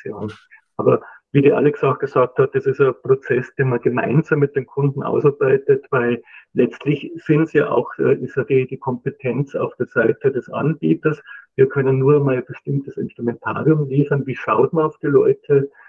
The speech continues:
Äh, welche Werthaltungen sollte man differenzieren? Und dann gemeinsam mit dem Anfrager zu entwickeln,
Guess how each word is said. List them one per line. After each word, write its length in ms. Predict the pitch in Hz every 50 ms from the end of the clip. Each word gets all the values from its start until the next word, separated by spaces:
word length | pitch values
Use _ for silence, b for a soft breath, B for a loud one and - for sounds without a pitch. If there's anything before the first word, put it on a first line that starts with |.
| b b b
Äh, 160 | 135 123 123 117
welche 560 | - 123 131 - _ - 143 135 131 131 131 _ _ _ _ _ _
Werthaltungen 760 | - 120 120 120 - - 131 131 131 - - - 135 127 123
sollte 360 | - - 131 127 135 - - 139
man 140 | 135 135 135
differenzieren? 840 | 139 135 - - 131 123 127 131 - _ - 120 120 127 135 131 B B B B B B
Und 220 | - 135 131 -
dann 220 | - - 120 143 147
gemeinsam 800 | 139 135 123 123 104 101 110 143 156 - - 156 143 147 139 123
mit 200 | 123 120 - -
dem 120 | 135 131
Anfrager 680 | - - 117 135 - - 127 131 127 123 120 131 123 123 b b b b b
zu 120 | _ - 127
entwickeln, 680 | 120 123 - - 131 131 - - - 139 131 127